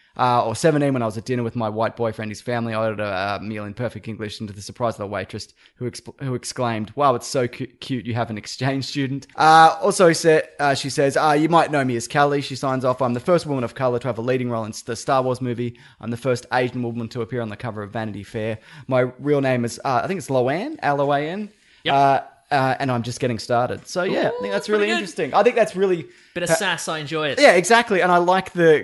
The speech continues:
Speaker 1: go away, let it, you know, let people kind of have their reactions and whatever, wait a few months and then come back with this. I think if she had to come back with this immediately, I think, I don't think it would have had this kind of impact. I think this was really well timed, and I think it's a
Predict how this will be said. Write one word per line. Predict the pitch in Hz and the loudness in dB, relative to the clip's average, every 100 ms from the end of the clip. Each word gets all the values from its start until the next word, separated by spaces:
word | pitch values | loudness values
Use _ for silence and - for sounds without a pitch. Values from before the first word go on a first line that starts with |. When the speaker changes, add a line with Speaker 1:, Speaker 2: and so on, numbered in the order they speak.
| 127 | 2
Speaker 1:
go | 147 151 | 4 4
away, | 135 135 131 127 131 120 _ | 4 4 4 2 -4 -8 _
let | 139 147 139 | -2 0 0
it, | 131 - | -2 -4
you | 147 | 0
know, | 131 | 0
let | 139 139 | 0 -2
people | 143 123 120 | -4 -6 -6
kind | 131 117 | -4 -4
of | 110 | -2
have | 123 107 | -4 -2
their | 113 | -4
reactions | 110 110 110 120 107 | -2 -4 -6 -10 -10
and | 107 | -8
whatever, | 110 110 104 | -6 -6 -8
wait | 104 113 107 | -4 -4 -4
a | |
few | - 110 | -8 -8
months | 101 - | -8 -8
and | 117 | -10
then | 107 _ | -10 _
come | 135 123 | -6 -2
back | 110 - | -2 -4
with | 113 | -2
this. | 202 233 - - | 0 0 -4 -4
I | 165 | -2
think | 202 | -2
if | - | 0
she | 185 | 0
had | |
to | 151 | 0
come | - 139 | -2 -2
back | 135 | -2
with | 135 123 | -4 -6
this | 120 | -6
immediately, | 113 131 160 156 175 175 | -2 0 -2 -2 0 0
I | 131 | 0
think, | 143 123 - _ _ _ _ _ - | -2 -6 -8 _ _ _ _ _ -4
I | 143 | -2
don't | 151 | 0
think | 135 | -4
it | 135 | -4
would | 127 | -4
have | 123 | -2
had | 131 113 101 | -2 -4 -10
this | 117 - | -12 -8
kind | 117 | -6
of | |
impact. | 120 123 120 104 | -6 -6 -8 -8
I | 123 | -6
think | 139 | -6
this | 120 | -10
was | 117 110 | -12 -6
really | 131 117 | -4 -2
well | 113 | -2
timed, | - 117 110 | -4 -6 -4
and | 110 | -6
I | |
think | 110 113 | -8 -8
it's | |
a | 113 | -10